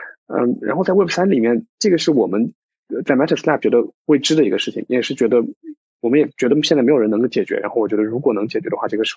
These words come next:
会是个巨大的 breakthrough。就如何能够把公共资源去进行再分配，因为如果去想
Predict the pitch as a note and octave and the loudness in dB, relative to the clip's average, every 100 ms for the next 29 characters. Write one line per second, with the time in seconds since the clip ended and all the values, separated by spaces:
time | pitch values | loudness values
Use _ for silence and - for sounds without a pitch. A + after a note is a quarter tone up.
0 | _ A#2 A2+ - A#2 - - B2 - - | _ -2 -2 -4 -2 -2 0 -4 -2 -4
1 | - _ - - - _ - C3+ C#3 D#3+ | -4 _ -20 -20 -20 _ 0 0 2 0
2 | - D3 B2+ B2+ E3 D3+ - G2 F#2+ G2 | 0 2 2 2 2 2 2 -2 -2 -8
3 | _ _ _ _ _ _ _ _ D#3 F#3+ | _ _ _ _ _ _ _ _ 0 2
4 | G3 C3 G#2+ - D3 B2 F#2+ G2 - G#2 | 2 2 0 0 2 2 0 -4 -4 -4
5 | - - A#2 G#2+ G#2+ A#2 - A#2+ A#2 - | -6 -6 -4 -4 0 -2 0 -2 -2 0
6 | F3 E3 D#3+ _ _ _ D#3+ D#3+ B2+ D#3+ | 2 2 -2 _ _ _ 0 0 0 -4
7 | - A2+ G2 | -2 -2 -4